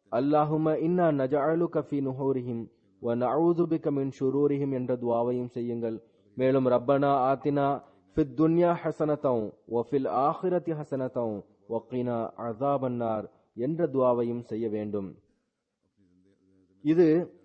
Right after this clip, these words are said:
உண்மையிலேயே நம்முடைய தகுதியற்ற தன்மையினாலும் பலவீனத்தினாலும் ஏற்பட்டிருந்தால் அதிகமாக இஸ்திக்ஃபாரும் செய்ய வேண்டிய தேவை உள்ளது. அல்லாஹ் இனிமேலும் நம்முடைய பொறுப்புகளை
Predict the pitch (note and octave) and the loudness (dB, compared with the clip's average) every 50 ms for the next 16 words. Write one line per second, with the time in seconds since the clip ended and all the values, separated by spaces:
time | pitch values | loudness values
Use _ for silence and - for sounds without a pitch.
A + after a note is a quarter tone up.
0 | _ _ _ - C3+ D3 D#3+ E3+ F3 F#3 F#3 F3+ F3+ F#3 F3 F3+ G3 G3+ F#3 E3 | _ _ _ -2 2 2 4 6 6 6 6 6 6 6 6 6 6 6 6 4
1 | D#3+ E3 F3 E3+ E3 E3+ E3+ E3 D3 - D3 C3+ D3+ E3 D#3+ E3+ E3+ E3 - F3 | 4 4 2 4 4 4 4 4 2 2 2 2 2 2 4 4 2 2 2 0
2 | E3+ E3+ D#3+ D3 D3+ D3+ D3+ D3 D3 C#3+ C#3 C3+ C3+ C3 C3+ C#3+ D#3+ D#3+ D#3+ B2+ | 0 0 0 0 0 2 2 2 2 2 2 2 2 2 2 0 0 -2 -4 -2
3 | B2 B2 B2 C3+ D3 D3+ D#3+ D#3 D#3 C#3+ - - D3 C#3+ C3+ C3 C3 C3 C3+ C#3 | 0 2 2 4 4 2 2 0 0 -2 -2 -2 0 2 4 4 4 2 0 -2
4 | D#3 D3 D3 B2+ B2+ C3+ C#3+ C#3 - C3+ B2+ - C3+ B2 B2+ B2 A#2 A2 G#2 G2 | -2 -4 -4 -2 -2 -2 -2 -2 -2 -4 -2 -2 -2 -2 0 0 0 0 0 0
5 | F#2 F2 - - _ _ _ _ _ _ _ - G2+ G#2+ A2+ C3 D3+ D#3 D3+ D3+ | -2 -4 -8 -16 _ _ _ _ _ _ _ -8 -4 -4 -2 0 0 0 2 2
6 | D3+ D#3+ E3+ D#3+ C#3+ C#3 - - G3 F3+ - - E3+ D#3+ D#3 D#3 D#3 D3+ D3+ C#3 | 2 2 2 0 0 -2 -2 -4 -4 -4 0 4 4 6 6 4 2 0 -2 0
7 | C#3 C3+ B2+ C3 B2+ B2+ B2+ A#2 - A#2 A2 A2 B2+ C3+ A#2+ A2 G#2+ G#2 G2 G2 | 0 0 0 0 -2 -2 -2 -2 -2 -2 -2 -2 -2 -2 -2 -2 -2 -4 -4 -4
8 | F#2+ F2+ - - _ _ _ _ _ G#2 G2 _ _ _ _ - G#2 A#2 B2+ C3 | -4 -8 -8 -12 _ _ _ _ _ _ _ _ _ _ _ -4 -2 -2 0 2
9 | C3+ C3+ D3 D#3 D3+ - _ _ _ _ _ - A#2 B2+ C#3+ D#3 D#3 D#3+ D#3+ D#3+ | 2 2 2 2 -2 -10 _ _ _ _ _ -8 -4 0 2 2 4 6 6 6
10 | D#3+ E3+ E3+ D#3 C3 A2+ - - _ _ - A2+ A#2+ C3 D3 D3+ D3 D3 C#3+ C3+ | 8 6 4 2 0 -4 -10 -20 _ _ -8 -2 0 2 4 6 6 6 4 4
11 | - C#3 C#3 D3 D#3 C#3 E3 E3+ D#3 D3+ B2 G#2 F#2+ - | 4 2 2 2 2 0 0 2 2 2 2 0 -4 -8